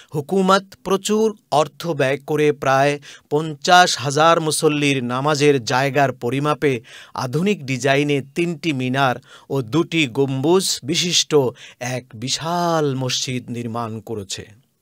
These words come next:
মাজার পূজা শব্দের অ্যালার্জিতে যারা আমাদের দেশে মাতম করছেন, ইসলামের মূল এই কেন্দ্রীয় ভূমিগুলো ঘুরে আসলে আশা করা যায় তাদের উপশম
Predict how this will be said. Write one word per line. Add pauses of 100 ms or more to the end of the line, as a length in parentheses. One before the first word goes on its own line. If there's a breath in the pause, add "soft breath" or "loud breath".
(220)
মাজার
পূজা
শব্দের (200)
অ্যালার্জিতে (300)
যারা (120)
আমাদের (100)
দেশে
মাতম
করছেন, (560 loud breath)
ইসলামের
মূল (320)
এই (120)
কেন্দ্রীয়
ভূমিগুলো
ঘুরে
আসলে (220)
আশা
করা
যায় (320 loud breath)
তাদের (140)
উপশম